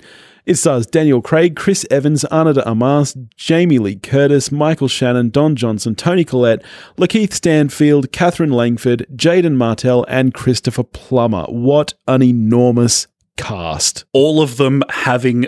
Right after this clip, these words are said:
Speaker 2: the time of their life.
Speaker 1: And each one better than the last. I think, <laughs> like, these are some outstanding actors,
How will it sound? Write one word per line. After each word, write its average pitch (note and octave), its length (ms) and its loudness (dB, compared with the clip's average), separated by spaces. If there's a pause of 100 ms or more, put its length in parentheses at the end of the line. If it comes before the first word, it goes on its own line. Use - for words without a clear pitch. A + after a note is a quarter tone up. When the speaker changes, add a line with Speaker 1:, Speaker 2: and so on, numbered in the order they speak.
Speaker 2:
the A2 220 -6
time A#2+ 720 -2 (120)
of A2 380 -6
their G2+ 220 -2
life. G2 560 -6
Speaker 1:
And C3 260 0
each D#3 300 0
one C3+ 300 2 (160)
better B2+ 300 0
than A#2+ 200 -2
the A2 100 -2
last. G#2 460 -2
I D3+ 180 2
think, F3+ 280 0
<laughs> - 20 -10
like, D3 380 0
these F#3+ 300 2
are D#3 80 2
some C#3 240 0
outstanding C3 720 0
actors, A3 520 -2